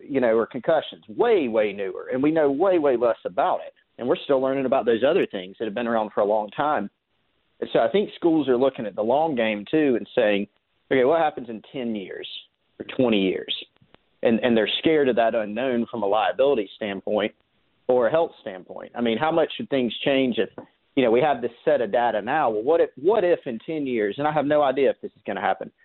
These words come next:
what if in ten years we find out every single person who contracts covid ends up having some type of issue? Well, that'll change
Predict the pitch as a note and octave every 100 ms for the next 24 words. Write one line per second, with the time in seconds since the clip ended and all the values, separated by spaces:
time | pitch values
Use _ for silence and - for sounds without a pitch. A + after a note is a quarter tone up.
0 | _ _ - E3 E3+ C#3 E3 D3 C#3 B2+
1 | A#2+ A#2 C#3 A#2 A2+ A2 G#2 - _ _
2 | _ _ - E3 D#3 E3 D#3 D3 - -
3 | E3+ D#3+ D3 C3+ D3 C3 - B2 B2+ A#2+
4 | A#2 C#3 A#2 - - C3+ A#2+ A2 A#2 A#2+
5 | B2 A#2 - A#2 A2+ A2 G2+ - - B2+
6 | A#2 G#2 _ - B2 - G#2 G#2+ F#2+ -
7 | E2+ - _ _ - C#3 F3+ A#3 C3 -
8 | E3+ D#3 B2 A2